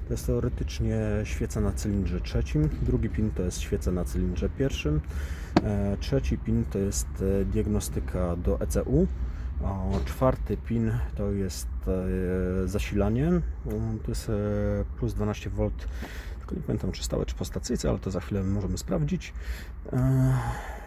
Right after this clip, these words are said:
piąty pin to jest, e, masa, z tym, że tak jak mówiłem, w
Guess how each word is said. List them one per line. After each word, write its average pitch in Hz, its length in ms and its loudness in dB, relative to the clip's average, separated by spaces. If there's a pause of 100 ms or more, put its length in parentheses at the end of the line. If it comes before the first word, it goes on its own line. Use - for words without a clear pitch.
(240)
piąty 147 320 0
pin 117 200 2
to 107 120 0
jest, - 400 -2
e, 95 560 0 (120)
masa, 139 520 -2 (580)
z - 80 -10
tym, 180 100 2
że 147 260 4
tak 139 180 -2
jak - 80 -6
mówiłem, 120 520 4
w 101 380 0